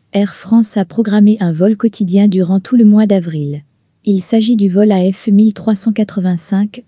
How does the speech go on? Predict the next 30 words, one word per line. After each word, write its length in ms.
dont 160
le 100
départ 400
est 60
programmé 560
à 80
seize 280
heures 140
trente 320
de 100
l'aéroport 600
international 800
d'Alger 540
et 80
l'arrivée 460
à 100
Paris 320
à 100
vingt 280
heures 100
cinq. 460
La 160
même 240
compagnie 480
va 160
également 500
opérer 460
un 160
autre 300
vol, 400